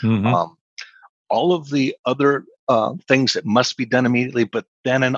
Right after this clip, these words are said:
Speaker 2: osro, um, oil spill, uh, response organization comes and backs them up with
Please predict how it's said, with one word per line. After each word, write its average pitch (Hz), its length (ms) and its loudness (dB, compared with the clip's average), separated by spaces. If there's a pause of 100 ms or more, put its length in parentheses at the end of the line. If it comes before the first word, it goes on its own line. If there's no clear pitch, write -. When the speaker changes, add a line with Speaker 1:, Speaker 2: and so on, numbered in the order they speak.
(120)
Speaker 2:
osro, 113 720 0 (520)
um, 92 320 0 (100)
oil 123 280 0
spill, 113 640 -2 (400)
uh, 98 140 0
response 110 560 0
organization 104 760 0
comes - 340 -2
and 101 220 -4
backs 104 320 0
them 104 140 0
up 101 200 0
with 92 260 -6